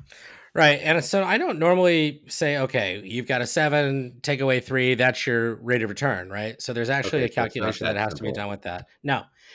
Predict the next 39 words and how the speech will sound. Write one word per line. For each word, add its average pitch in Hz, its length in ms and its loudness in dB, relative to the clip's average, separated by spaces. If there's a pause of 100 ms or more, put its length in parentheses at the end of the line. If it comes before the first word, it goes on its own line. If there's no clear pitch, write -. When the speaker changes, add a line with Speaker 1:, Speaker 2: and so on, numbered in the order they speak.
(200)
Speaker 1:
Um, 127 260 6
the 131 100 2
better 185 300 6
way 139 180 4
to 127 60 2
actually 120 360 0
look 113 200 0
at 117 140 4
it 117 180 0
is 123 420 0
looking 147 220 0
at 135 60 0
your 117 160 2
expenses, - 640 -6 (380)
taking 151 280 -4
that 170 200 0
budget 127 320 0
sheet 165 320 -4 (560)
and 123 720 -2
increasing 170 480 -4
those 143 220 -2
expenses 110 760 -10
year 123 180 0
by 120 140 2
year 113 340 2
by 107 200 2
the 107 100 -2
inflationary 92 580 -6
rate. 87 320 -6
Speaker 2:
Brilliant. 80 440 -12 (420)
That's 95 160 -6
a 95 60 -6
brilliant 78 260 -6
Speaker 1:
Okay. 98 120 -2
Speaker 2:
way 69 60 -8
to 67 100 -12
do 69 100 -12 (100)
it. 65 60 -14 (1400)
Speaker 1:
So 127 720 -2